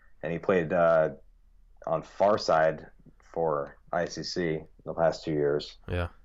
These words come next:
Speaker 1: Old Benedict Arnold action, but it's all good. That's his original team, so.
Speaker 2: <laughs>
Speaker 1: I, I give that,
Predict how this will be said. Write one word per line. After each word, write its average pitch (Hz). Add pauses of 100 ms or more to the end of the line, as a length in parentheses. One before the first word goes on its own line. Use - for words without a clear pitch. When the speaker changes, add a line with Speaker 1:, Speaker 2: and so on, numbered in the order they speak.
(120)
Speaker 1:
Old 78
Benedict 80
Arnold 82
action, 78
but 82 (140)
it's -
all 78
good. 78
That's 85
his 85
original 76
team, 71 (100)
so. 71
Speaker 2:
<laughs> - (800)
Speaker 1:
I, 82
I 98
give 87
that, 80